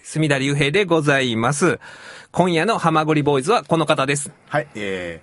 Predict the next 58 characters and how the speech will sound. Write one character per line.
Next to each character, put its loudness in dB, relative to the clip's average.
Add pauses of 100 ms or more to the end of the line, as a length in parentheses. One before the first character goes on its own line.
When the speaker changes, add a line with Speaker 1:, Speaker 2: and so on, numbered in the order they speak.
(120)
Speaker 2:
ー、 -20
放 0
送 -2
回 -6
の -8
墓 -6
掘 -6
り -6
人、 -6
柳 -2
田 -2
浩 -4
二 -6
で -6
ご -6
ざ -6
い -8
ま -12
す。 -18
Speaker 1:
柳 0
田 0
コ -2
ー -2
チ -4
で 0
ご 0
ざ -2
い -2
ま 0
す。 -2
Speaker 2:
は 2
い。 0 (960)
Speaker 1:
今 4
日 4
は 2
で -2
す -12
ね、 -4
冒 0
頭、 -2 (920)
え -6
ー、 -20
小 2
室 2
哲 0
哉 0
さ -4
ん、 -10
お -4
疲 -2
れ -2
様 -2
で 0
し -4
た。 -2
Speaker 2:
は -2
い。 -2
Speaker 1:
っ -8